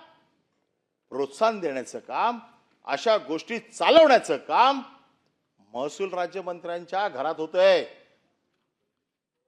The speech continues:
काय चाललंय महाराष्ट्रात? तुम्ही इथे आम्हाला सांगताय कायदा सुव्यवस्थेवरती मोठे आम्हाला लेक्चर देताय, धडे वा-, सांगताय. या महाराष्ट्रामध्ये आज आमदार सुरक्षित नाहीयेत, या महाराष्ट्रात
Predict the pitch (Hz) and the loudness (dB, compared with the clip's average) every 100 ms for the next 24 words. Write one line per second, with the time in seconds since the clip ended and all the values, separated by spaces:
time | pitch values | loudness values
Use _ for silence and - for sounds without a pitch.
0 | _ - 160 277 311 311 349 339 330 339 | _ -2 0 4 4 8 8 8 8 6
1 | 339 330 277 - - _ - 233 302 339 | 6 2 2 -4 -20 _ -2 2 4 6
2 | 349 330 330 349 339 302 302 349 311 294 | 8 8 8 6 6 4 6 4 6 4
3 | 339 339 330 330 330 330 330 320 339 311 | 6 4 4 6 6 6 6 6 2 2
4 | 311 330 320 330 302 294 330 311 311 330 | 6 6 6 4 4 2 2 2 2 4
5 | 330 226 285 311 294 - - _ - 269 | 4 6 6 6 4 -2 -20 _ 0 0
6 | 269 294 220 127 - _ _ _ _ 120 | 4 4 4 0 -16 _ _ _ _ 0
7 | 170 233 233 214 220 226 - 226 220 220 | 4 4 4 4 4 2 4 6 6 6
8 | 226 220 214 202 226 - 220 214 226 214 | 6 6 4 2 2 0 -4 -4 -8 -6
9 | 208 214 202 - - - 160 226 214 214 | -2 2 0 0 -16 -2 4 4 4 2
10 | 220 226 | 2 0